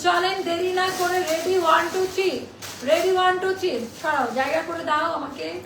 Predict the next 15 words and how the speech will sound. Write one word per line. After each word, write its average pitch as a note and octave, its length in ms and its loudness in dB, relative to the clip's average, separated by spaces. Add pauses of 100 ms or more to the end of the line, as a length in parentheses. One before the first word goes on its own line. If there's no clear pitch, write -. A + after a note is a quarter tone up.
(600)
জায়গা D4 320 0
করে D#4+ 160 -6
দাও। E4+ 100 -2 (100)
এইটা D#4 260 -2
আবার F#4 260 0
নতুন E4 200 -6 (140)
কাটে D4 260 0 (140)
আনারকলি, C4+ 420 -4 (120)
এটা D4+ 220 -4
যা D#4+ 80 -2 (160)
সুন্দর, F4 440 0 (580)
আমার D#4 240 -2
পরাটা E4+ 300 0 (200)
অনেক F4 200 -2 (120)
পছন্দ D4+ 300 -6